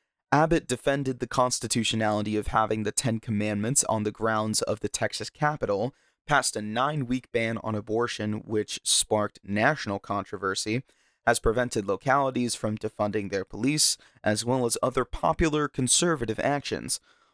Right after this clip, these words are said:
Following the tragedy at Robb Elementary School in Uvalde,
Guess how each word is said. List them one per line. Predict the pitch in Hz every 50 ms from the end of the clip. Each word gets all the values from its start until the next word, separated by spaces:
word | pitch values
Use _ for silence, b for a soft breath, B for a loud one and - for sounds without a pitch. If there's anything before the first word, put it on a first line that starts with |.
| b _
Following | - 147 147 160 165 160 151 143 127
the | 120
tragedy | 117 - - 131 123 123 120 113 - 120 113 - -
at | 104 98 - 110 -
Robb | 110 107 107 104 - -
Elementary | 107 104 104 104 120 139 147 - - 113 107
School | - - - 107 104 104 -
in | - 104
Uvalde, | 101 98 107 - 131 147 165 156 135 107 104 95 101